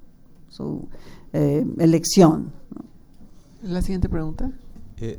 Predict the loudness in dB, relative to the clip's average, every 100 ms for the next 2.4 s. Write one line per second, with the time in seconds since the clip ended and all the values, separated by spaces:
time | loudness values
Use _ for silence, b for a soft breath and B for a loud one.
0 | 2 4 8 8 8 6 6 4 6 6
1 | 6 6 4 4 4 4 2 2 2 4
2 | 2 2 0 -4